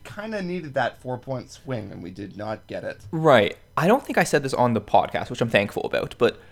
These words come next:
Speaker 2: when the Leafs were in the midst of their, like, hot streak, I was essentially
Speaker 1: Mm-hmm.
Speaker 2: thinking, like, "Okay, I think we have a, just a very, very good chance of a playoff spot 'cause we're, we're playing well. We look legitimately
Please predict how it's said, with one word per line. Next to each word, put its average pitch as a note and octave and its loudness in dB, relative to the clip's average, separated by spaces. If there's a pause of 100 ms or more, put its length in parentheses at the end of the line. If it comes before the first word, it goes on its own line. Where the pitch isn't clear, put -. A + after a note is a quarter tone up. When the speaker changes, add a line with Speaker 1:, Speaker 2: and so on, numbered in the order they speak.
(340)
Speaker 2:
when F#3 4
the F3+ -4
Leafs A#3 -2
were G3 -2
in D#3+ -2
the B2+ 4
midst B2 0
of A#2+ -4
their, G#2+ 4
like, G2+ -2
hot - -2
streak, - -6 (380)
I D#3 6
was G#3 2
essentially A#3+ -2
Speaker 1:
Mm-hmm. - -4
Speaker 2:
thinking, D3+ -6
like, - -6 (140)
"Okay, - 0
I A#2+ 2
think A#3+ 0
we B3+ 0
have C4+ 0
a, A#2+ -4 (160)
just - -8
a - -4
very, A#2+ 0
very C#3 2
good C#3+ 2
chance C#3+ -2
of D3 -4
a C#3+ -6
playoff - -2
spot - -6
'cause - -14
we're, B2 0
we're C#3 0
playing C#3 0
well. G#2+ 0
We A#2+ 0
look - 2
legitimately A2 -2